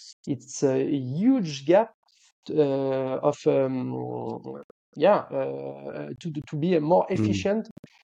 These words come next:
Speaker 1: to use this energy. Uh, it's why it's,
Speaker 2: Good
Speaker 1: uh,
Speaker 2: point, yeah.
Speaker 1: it's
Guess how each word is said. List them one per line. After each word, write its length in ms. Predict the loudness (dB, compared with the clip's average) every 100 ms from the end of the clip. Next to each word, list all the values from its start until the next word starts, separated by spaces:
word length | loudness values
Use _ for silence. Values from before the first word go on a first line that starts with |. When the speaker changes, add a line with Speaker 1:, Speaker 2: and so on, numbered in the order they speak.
| _ _
Speaker 1:
to 80 | -2
use 300 | 2 4 2
this 220 | 0 -4 -8 -14 _ _ _ -2
energy. 400 | 2 4 2 -4 -12 _ _ _ _ _ _ _ _ _
Uh, 600 | -2 0 0 0 -4 -4 -2
it's 340 | -4 -6 -10
why 340 | -2 4 4 6
it's, 320 | 4 0 2
Speaker 2:
Good 100 | 6
Speaker 1:
uh, 140 | 6
Speaker 2:
point, 160 | 6 4
yeah. 60 | 2
Speaker 1:
it's 160 | -4